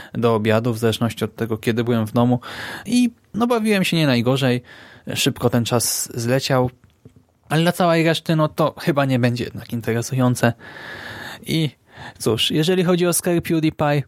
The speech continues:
to, to już wszystko, co mam do powiedzenia. Na koniec jeszcze tylko anegdota. Tak się śmiejemy ze znajomymi teraz w kontekście tych wszystkich domów strachu. Ostatnio byliśmy drugi raz w ciemni i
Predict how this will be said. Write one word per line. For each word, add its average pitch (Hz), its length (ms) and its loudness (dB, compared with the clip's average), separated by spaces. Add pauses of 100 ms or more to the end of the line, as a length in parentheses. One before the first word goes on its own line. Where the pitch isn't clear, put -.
(560)
to, 127 400 0 (360)
to 127 120 2
już 123 140 -2
wszystko, 131 560 -2 (140)
co 127 120 -4
mam 123 160 0
do 131 80 0
powiedzenia. 139 540 0 (100)
Na 135 100 2
koniec 143 360 2
jeszcze 143 240 2
tylko - 340 0
anegdota. 123 540 2 (360)
Tak 123 160 0
się - 120 -2
śmiejemy 131 460 2
ze 120 120 2
znajomymi 113 520 2
teraz 110 300 0
w - 40 -8
kontekście 113 440 0
tych 117 140 0
wszystkich 117 360 -4
domów 117 320 0
strachu. 127 440 0 (240)
Ostatnio 120 420 2
byliśmy 117 340 0
drugi 120 280 2
raz 120 160 0
w - 60 -18
ciemni 139 440 0 (800)
i 123 280 2